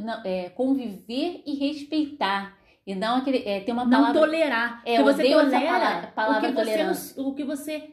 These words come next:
Speaker 2: é, tem que
Speaker 1: Tem ojeriza, mas necessita conviver.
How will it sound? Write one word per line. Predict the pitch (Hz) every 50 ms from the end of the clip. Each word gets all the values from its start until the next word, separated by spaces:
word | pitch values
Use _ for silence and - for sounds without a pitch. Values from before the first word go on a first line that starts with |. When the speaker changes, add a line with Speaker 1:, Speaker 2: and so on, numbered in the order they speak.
| _ _ _ _ _ _ -
Speaker 2:
é, | - 247 247 240
tem | 240 - 285 277 277 285 285 - - _
que | _ 285
Speaker 1:
Tem | 294 247 233 233 233 233
ojeriza, | 277 262 254 254 262 254 247 254 285 381 381 381 359 330
mas | 320 311 302 269
necessita | 254 269 277 269 - 254 233 - - - - - - - - 330 381 381 - - 370
conviver. | 381 - 359 359 349 311 349 330 285 - 180 - -